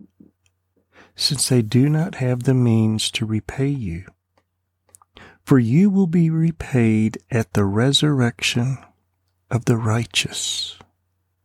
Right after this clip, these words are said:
When one of those who was reclining at the table with Jesus heard this, he said to Jesus, "Blessed is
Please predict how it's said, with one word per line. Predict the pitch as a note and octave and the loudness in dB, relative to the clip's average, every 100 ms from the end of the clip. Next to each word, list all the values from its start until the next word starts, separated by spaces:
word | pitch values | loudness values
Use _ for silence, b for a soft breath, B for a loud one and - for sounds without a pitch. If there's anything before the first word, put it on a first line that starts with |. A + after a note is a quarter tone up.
| _ _ _ _ _ _ _ _ _ B B B B _ | _ _ _ _ _ _ _ _ _ B B B B _
When | D#3 C#3+ | 4 6
one | G#3 | 4
of | B3 F#3 | 4 4
those | C3 A2+ A2 B2+ - - - _ _ _ | 4 4 0 -2 -6 -10 -12 _ _ _
who | - | 0
was | C3+ B2+ B2+ | 2 2 0
reclining | A#2 - - C#3+ C#3+ C#3+ C#3 | -2 -2 -2 0 2 2 2
at | C3 | 0
the | - | -2
table | - - B2+ C3 B2 | -10 -4 -4 0 -2
with | A#2+ - | -2 -4
Jesus | - A#2+ A2+ A2 - | 0 2 2 -2 -2
heard | - A#3+ G#3 | -2 -4 -2
this, | - G2 A2 - - b b b b b | -2 -2 -2 -6 -10 b b b b b
he | - | -2
said | D#3+ - G3 G3+ | 0 2 2 2
to | C3+ | -2
Jesus, | A2 C#3 E3+ C3 C#3+ - _ | 2 2 2 0 -4 -6 _
"Blessed | C3 C3+ D3 E3+ - F#3+ E3 | -4 2 2 2 0 0 0
is | D3 | -2